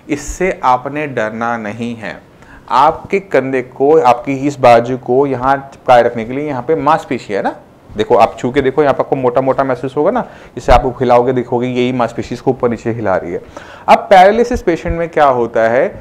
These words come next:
कि मसल रिलैक्स ज़्यादा हो जाती हैं, तो ये जो छोटी मसल है ये थोड़ी सी लंबी हो जाती है, खिसक जाती है, क्योंकि मसल तो काम नहीं कर रही, उसमें जो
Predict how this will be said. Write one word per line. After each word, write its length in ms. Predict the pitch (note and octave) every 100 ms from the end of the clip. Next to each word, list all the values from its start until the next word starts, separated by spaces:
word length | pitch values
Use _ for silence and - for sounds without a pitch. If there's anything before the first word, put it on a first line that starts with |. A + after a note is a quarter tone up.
| - -
कि 280 | E3+ B3+ C4+ - - - - _ -
मसल 380 | B2 C3+ C3 -
रिलैक्स 440 | C#3+ C3 C#3 D3
ज़्यादा 220 | - B2+ A#2+
हो 120 | A2
जाती 220 | G2+ -
हैं, 260 | G2 F#2 C2+
तो 80 | B2+
ये 340 | B2+ F3 D4+ - - -
जो 80 | C3+ -
छोटी 300 | C3 C3 F3
मसल 300 | D#3 C3+ D3
है 60 |
ये 60 | G3
थोड़ी 180 | G3 F#3+
सी 80 | G#3
लंबी 280 | E3+ D3
हो 120 | D3+ A#2+
जाती 160 | G#2
है, 60 | -
खिसक 220 | D#3+ F#3+
जाती 340 | D#3+ A2+ -
है, 80 | A2
क्योंकि 720 | G#2+ A2+ - - - A#2+ G3+ D4 - - - - - _ -
मसल 300 | C#3 B2 A#2+
तो 80 | D3+
काम 200 | E3 F3+
नहीं 160 | F#3+ G3
कर 140 | F3+
रही, 140 | E3 E3 - -
उसमें 240 | -
जो 60 | D3